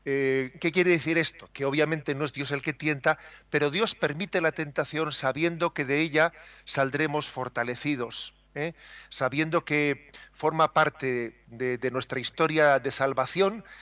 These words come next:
el que en la prueba crezcamos. Eso lo dice San Agustín, ¿eh? "Nadie crece sin haber combatido, y nadie combate si no hay alguien contra el que combatir", ¿no? Y Dios ha hecho que en su providencia, eh, pues las tentaciones, las tentaciones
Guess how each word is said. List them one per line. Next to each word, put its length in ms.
el 180
que 200
en 200
la 160
prueba 320
crezcamos. 920
Eso 140
lo 40
dice 220
San 180
Agustín, 540
¿eh? 180
"Nadie 400
crece 420
sin 220
haber 260
combatido, 760
y 80
nadie 300
combate 480
si 180
no 140
hay 160
alguien 420
contra 340
el 100
que 120
combatir", 640
¿no? 160
Y 60
Dios 220
ha 60
hecho 220
que 80
en 40
su 140
providencia, 720
eh, 300
pues 300
las 200
tentaciones, 800
las 160
tentaciones 640